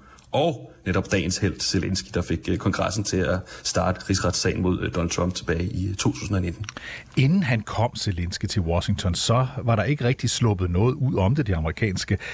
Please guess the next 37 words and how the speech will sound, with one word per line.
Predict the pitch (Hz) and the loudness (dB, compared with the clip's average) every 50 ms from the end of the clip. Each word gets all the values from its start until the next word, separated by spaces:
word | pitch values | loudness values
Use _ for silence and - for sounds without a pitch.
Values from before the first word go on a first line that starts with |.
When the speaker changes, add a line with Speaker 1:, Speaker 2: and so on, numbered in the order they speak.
| - - | -4 2
Speaker 2:
medier, | - 110 127 131 - - 92 | 2 4 4 2 0 -2 -4
de | 82 - 101 95 | 0 0 0 0
holdt | - - 95 87 82 - 82 - | 2 2 0 0 0 -2 -2 0
ganske | - 95 98 - - 98 | 2 2 2 0 -2 -2
tæt | - - - 135 135 - - - - - - - - | -2 0 2 2 2 0 -2 -8 -10 -16 -18 -6 0
med | - 101 101 | 2 4 6
annonceringen | 92 92 82 85 82 - - - 120 101 80 78 78 | 6 4 2 0 0 0 0 2 2 2 2 2 2
af | 90 104 | 2 4
hans | 107 95 - - | 2 2 0 -2
besøg. | - 95 82 - - - - 110 117 101 87 | -2 -2 -2 0 0 0 2 2 2 2 0
Det | 95 | -2
var | 85 | -2
tirsdag | - - - 180 - - - 120 | -2 0 0 0 2 2 2 2
aften, | 143 165 - - 113 95 | 2 2 0 0 0 0
at | 82 - - | 0 0 -2
de | 92 | 0
første | - 104 104 107 - 101 | 2 2 2 2 2 0
forlydende | - - 98 95 110 123 120 98 82 | 0 2 2 4 4 2 2 0 0
om | 82 87 | 0 -2
besøget, | 95 - - 120 110 101 | -2 0 0 2 2 2
de | 101 | 0
kom | - - 87 85 | 0 0 0 0
frem, | - - 110 104 98 | 0 0 0 0 2
og | 95 | 2
han | 92 85 | 2 2
landede | 78 78 76 78 87 104 117 | 2 2 2 4 4 4 4
jo | 98 78 | 2 2
så | - - 95 95 - - - - - - - - - | 2 2 2 2 2 -2 -8 -14 -14 -16 -18 -8 -2
onsdag | - 98 98 82 - - 95 - | 0 0 2 2 2 0 0 0
omkring, | - 82 85 85 - - - - 90 92 90 - - - - | 0 0 0 0 -2 -4 -4 0 0 0 0 0 -6 -4 0
øh, | 92 87 82 80 - - 85 | 0 2 2 2 0 0 2
middag. | 82 78 80 80 82 82 87 80 78 | 2 4 4 4 4 4 4 2 2
Mads, | 78 78 82 82 - - - - - - - - - - | 4 4 4 4 2 0 -4 -8 -10 -14 -14 -16 -6 0
hvor | - 92 92 | 2 4 4
meget | 90 92 95 104 117 135 147 131 104 | 6 6 6 6 6 4 4 2 2
ved | 113 123 135 123 107 | 2 2 2 2 0
vi | 92 101 95 87 | 0 0 0 0